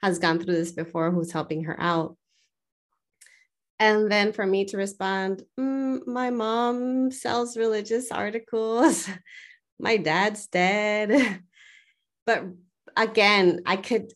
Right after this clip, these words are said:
I could just sense that the class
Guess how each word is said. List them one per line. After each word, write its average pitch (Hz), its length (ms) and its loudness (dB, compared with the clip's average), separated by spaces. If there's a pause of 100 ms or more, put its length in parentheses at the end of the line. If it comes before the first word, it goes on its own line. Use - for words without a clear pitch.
I 202 80 -2
could - 240 -14
just - 400 -4 (120)
sense 208 640 0
that 175 380 -2 (160)
the 196 180 -4
class 196 540 -2